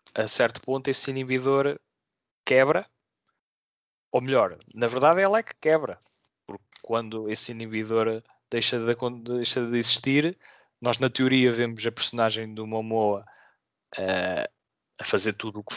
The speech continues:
o que faz, não é? Mas na realidade era ela. Só que isso depois levanta tantos problemas, eh, em termos retrospectivos.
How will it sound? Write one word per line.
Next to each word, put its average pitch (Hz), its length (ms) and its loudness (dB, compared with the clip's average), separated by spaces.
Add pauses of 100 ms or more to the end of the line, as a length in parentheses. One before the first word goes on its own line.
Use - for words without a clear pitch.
o 107 140 -8
que - 140 -10
faz, 139 460 2
não 98 120 -2
é? 151 260 2
Mas 117 400 0
na 123 120 -4
realidade 127 680 4
era 131 200 4
ela. 113 400 6 (720)
Só - 180 0
que - 140 -6
isso - 100 -8
depois 135 220 -4
levanta 127 520 -4 (280)
tantos 165 460 -4
problemas, 139 880 -2 (100)
eh, 131 320 -12 (100)
em 131 200 -10
termos 135 320 2
retrospectivos. 127 1080 -2